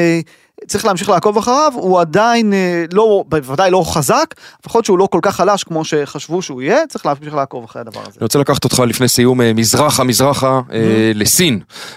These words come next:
Speaker 2: נתוני צמיחה שפורסמו שם מרשימים מאוד, עלייה של ארבעה וחצי אחוזים לעומת השנה שעברה, קצב של, אה, למעלה מתשעה אחוזים רבעון מול רבעון במונחים שנתיים. האם זו סיבה לאווירה חיובית שיש בשוקי המניות בחודשים האחרונים?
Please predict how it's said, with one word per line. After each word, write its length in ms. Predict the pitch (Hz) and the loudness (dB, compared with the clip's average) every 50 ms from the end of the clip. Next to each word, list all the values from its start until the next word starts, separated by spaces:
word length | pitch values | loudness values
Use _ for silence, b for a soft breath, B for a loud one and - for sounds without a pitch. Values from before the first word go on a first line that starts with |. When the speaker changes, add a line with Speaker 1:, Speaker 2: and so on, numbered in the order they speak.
| B B | B B
Speaker 2:
נתוני 260 | 113 - - 123 147 | -2 2 2 2 2
צמיחה 280 | 147 - 143 139 143 143 | 2 2 2 2 2 0
שפורסמו 480 | - 151 - - 131 - - 131 143 | 0 0 -2 -2 0 0 2 2 2
שם 180 | 139 - 139 135 | 2 2 2 2
מרשימים 640 | 131 123 113 113 - - - 143 139 147 170 165 147 | 2 2 2 2 2 2 0 0 0 2 2 2 4
מאוד, 460 | 127 123 127 156 160 151 139 131 - B B B B B B | 4 4 4 4 4 4 2 0 -2 B B B B B B
עלייה 180 | - 117 123 143 | -2 0 2 2
של 120 | 151 147 | 2 2
ארבעה 380 | 139 120 127 123 113 147 170 156 | 2 2 2 2 2 2 2 0
וחצי 280 | 147 - 147 135 - 135 | 0 -2 -2 0 0 -2
אחוזים 340 | 110 - 120 113 135 131 | -2 -2 -2 0 2 2
לעומת 240 | 123 117 120 127 - | 2 2 2 2 0
השנה 240 | 123 - 117 113 113 | 0 0 0 0 2
שעברה, 360 | - 117 113 139 175 175 143 | 2 2 2 2 2 2 2
קצב 280 | - - 139 123 - 127 | 2 0 0 0 0 0
של, 260 | - - 127 113 113 113 | 0 0 0 2 2 2
אה, 60 | 110 | 2
למעלה 240 | 110 113 135 139 135 | 2 2 2 2 0
מתשעה 480 | 120 110 - - - - - 131 156 | 0 -2 -2 -2 -2 0 0 0 0
אחוזים 380 | 139 - - 123 117 135 143 131 110 | 0 0 -2 -2 0 0 0 0 0
רבעון 340 | 113 110 101 117 117 143 143 | -2 -2 0 2 2 2 2
מול 220 | 131 127 123 117 117 | 2 2 2 2 2
רבעון 260 | 117 107 127 127 120 | 2 2 2 2 2
במונחים 380 | 107 110 107 101 98 - 123 113 | 0 0 0 -2 -2 -2 -2 -2
שנתיים. 560 | - - 110 - - 123 135 170 202 196 175 165 B B B B B B B B B B B B B B B B B B | -2 -2 -4 -2 0 0 2 2 2 2 0 -2 B B B B B B B B B B B B B B B B B B
האם 180 | - 120 170 208 | -2 0 0 2
זו 100 | 202 190 | 2 0
סיבה 400 | - - - 147 120 104 143 160 | 0 0 0 -2 0 0 0 2
לאווירה 640 | 180 165 147 127 113 120 117 131 143 147 147 143 143 127 | 2 2 2 0 0 0 2 2 2 2 2 2 2 0
חיובית 480 | 110 - 127 117 107 101 123 139 143 - | -2 -2 -2 -2 -2 0 0 0 2 2
שיש 240 | - 131 127 123 - | 2 0 0 0 0
בשוקי 460 | 127 127 123 120 - - 113 - 123 | 0 2 2 2 0 -2 -2 0 0
המניות 500 | 120 117 113 110 110 107 110 117 113 110 107 101 | 0 2 2 0 2 2 4 4 2 2 0 0
בחודשים 720 | 104 104 101 - - - - 101 104 92 - 120 110 104 | 2 2 2 0 -2 -2 -4 -2 -2 -2 -2 0 0 0
האחרונים? 460 | 95 90 98 101 98 107 131 - | -2 -2 -2 -2 -2 -2 -2 -4